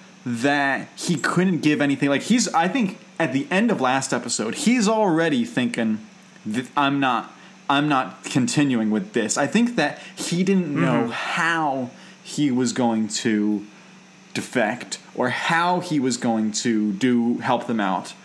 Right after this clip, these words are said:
Speaker 1: He knew he was going to. But he also knew he can't just go in there guns a-blazing 'cause he'll die and he'll get them killed or something, and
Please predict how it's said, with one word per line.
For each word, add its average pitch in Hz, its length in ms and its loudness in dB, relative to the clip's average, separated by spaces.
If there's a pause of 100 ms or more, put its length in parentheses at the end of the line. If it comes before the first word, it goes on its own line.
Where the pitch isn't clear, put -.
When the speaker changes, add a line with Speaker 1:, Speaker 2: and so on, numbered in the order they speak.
(240)
Speaker 1:
He 165 200 2
knew 156 140 4
he 139 140 -2
was 127 140 0
going 143 320 0
to. - 240 -6 (320)
But 190 120 4
he 196 80 4
also 208 340 2
knew 131 380 2 (180)
he 147 100 2
can't 190 240 4
just 156 180 2
go 139 200 4
in 160 100 2
there 143 120 2
guns 139 260 2
a-blazing 127 480 2
'cause 123 180 0
he'll 139 140 2
die 117 340 2
and 117 280 0
he'll 120 280 -2
get 135 200 0
them 151 180 0
killed 117 380 0
or 113 120 -2
something, 131 540 -2
and 110 200 -2